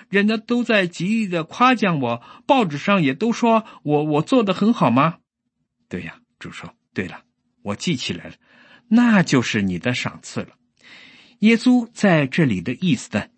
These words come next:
基本上就是这样。你要小心啊，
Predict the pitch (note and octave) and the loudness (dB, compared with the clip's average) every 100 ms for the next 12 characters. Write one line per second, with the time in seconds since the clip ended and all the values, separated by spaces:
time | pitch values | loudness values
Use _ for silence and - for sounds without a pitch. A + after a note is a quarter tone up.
0 | _ _ - F3 - D#2 F#2+ - G2 - | _ _ -4 -4 -4 -12 -12 -8 -8 -8
1 | - F#2+ - _ _ _ _ _ _ _ | -10 -10 -10 _ _ _ _ _ _ _
2 | _ _ - - _ B2 A#2+ C3 - E2+ | _ _ -20 -20 _ 2 2 2 -4 -8
3 | - B2 G2 | -4 -2 -2